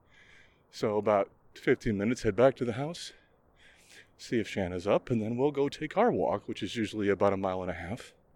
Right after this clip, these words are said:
That gets me in about three miles, three and a half miles in the morning, and then, or four miles, or whatever it's gonna be today. <laughs> And then we'll do some more this evening. That's a good day.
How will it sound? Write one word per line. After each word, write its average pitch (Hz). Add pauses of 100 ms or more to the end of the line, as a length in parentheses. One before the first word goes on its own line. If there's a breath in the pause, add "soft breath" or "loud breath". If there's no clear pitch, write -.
(1160 soft breath)
That 117
gets -
me 113
in 104
about 98
three 117
miles, 107
three 117
and 104
a 92
half 101
miles 101
in 98
the 95
morning, 123
and 117
then, 117 (1000 soft breath)
or 101
four 101
miles, 104
or 107
whatever 170
it's -
gonna 95
be 87
today. 90 (120)
<laughs> - (760 loud breath)
And 110
then 104
we'll 101
do 101
some 104
more 95
this 95
evening. 87 (1800 loud breath)
That's -
a 143
good 107
day. 110